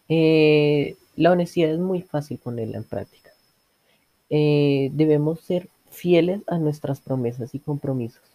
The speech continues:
Por pequeños que parezcan, eh, nosotros vemos que nuestros compromisos, siempre tratar de lograrlos, que vamos a comprometernos, que voy a decir siempre la verdad, eso va, a eso nos ayuda a ponerla en práctica.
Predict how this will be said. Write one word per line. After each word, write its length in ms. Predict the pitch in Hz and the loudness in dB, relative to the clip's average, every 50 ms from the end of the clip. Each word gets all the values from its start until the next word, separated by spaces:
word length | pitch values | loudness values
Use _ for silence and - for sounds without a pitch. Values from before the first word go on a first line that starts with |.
| _ _ _ _ _ _ _ _ | _ _ _ _ _ _ _ _
Por 180 | - 170 156 151 | 2 2 2 2
pequeños 460 | - 165 165 165 160 156 156 156 156 | -2 -2 0 2 2 2 0 -2 -4
que 120 | - 196 | -6 -6
parezcan, 580 | 190 - 185 165 156 143 147 - - 180 208 214 _ _ _ _ _ _ _ _ _ _ - | -4 -2 -2 0 0 -2 -4 -6 -12 -12 -12 -12 _ _ _ _ _ _ _ _ _ _ -8
eh, 320 | 160 160 160 156 156 151 | -6 -4 -2 -2 0 0
nosotros 480 | 147 147 147 147 151 127 - 131 135 135 | 0 0 -2 -2 -4 -4 -4 -4 -4 -2
vemos 340 | 147 151 147 147 143 139 143 _ _ _ _ _ _ _ _ | -2 -2 -2 0 -2 -4 -6 _ _ _ _ _ _ _ _
que 460 | - - 156 147 143 139 131 - - _ _ _ _ _ _ _ _ | -6 -2 -2 0 0 0 -2 -6 -8 _ _ _ _ _ _ _ _
nuestros 340 | - 147 147 147 - 139 143 | -4 -4 -4 -2 -4 -8 -6
compromisos, 640 | - 147 135 127 131 123 127 131 131 123 131 - - | -4 -4 -2 -2 0 -2 -2 -2 -4 -4 -8 -12 -16
siempre 500 | _ _ - - 165 165 160 147 160 160 | _ _ -6 -2 -2 -2 0 0 -2 -2
tratar 400 | 151 156 156 156 151 - 127 120 | -2 -2 -2 -2 -2 -4 -6 -6
de 100 | 113 127 | -4 -4
lograrlos, 480 | 127 135 131 127 127 110 - - - - _ _ _ _ _ _ _ _ _ _ _ _ _ _ _ | -2 -4 -4 -4 -4 -6 -6 -8 -10 -14 _ _ _ _ _ _ _ _ _ _ _ _ _ _ _
que 180 | - 151 151 | 0 2 4
vamos 260 | 147 139 139 139 139 147 | 4 4 2 0 -2 -4
a 120 | 156 156 | -4 -4
comprometernos, 840 | - 156 151 151 156 151 147 139 143 131 131 117 110 101 - _ _ | -4 -6 -6 -4 -4 -4 -4 -4 -4 -6 -6 -6 -6 -10 -14 _ _
que 260 | - 143 135 123 120 131 | -8 -6 -6 -6 -6 -8
voy 180 | 123 120 110 | -6 -4 -2
a 140 | 113 117 120 - - - - | -2 -2 -4 -6 -10 -10 -4
decir 340 | 139 139 143 139 123 98 - | -2 -2 -2 -2 -4 -6 -6
siempre 380 | - - 156 156 143 - 147 147 | -4 -2 0 0 0 0 0 0
la 120 | 151 147 | 0 0
verdad, 260 | 143 135 135 127 143 _ _ _ _ _ _ - | -2 -2 -4 -8 -12 _ _ _ _ _ _ 2
eso 360 | - 147 143 143 147 143 135 | 4 4 4 4 2 2 2
va, 180 | 131 123 123 _ _ _ _ _ _ _ _ _ _ _ _ _ _ _ _ _ _ | 2 0 -2 _ _ _ _ _ _ _ _ _ _ _ _ _ _ _ _ _ _
a 140 | - - 151 | -2 -2 -2
eso 200 | 143 143 156 151 | -2 -2 -2 -2
nos 160 | 151 147 143 | -2 0 0
ayuda 220 | 147 139 135 131 | 0 0 0 -2
a 40 | 127 - | -6 -6
ponerla 340 | - 131 131 123 117 117 | -6 -8 -6 -6 -6 -8
en 80 | 113 107 | -8 -8
práctica. 440 | - 120 117 110 - - - _ | -6 -6 -6 -6 -8 -16 -20 _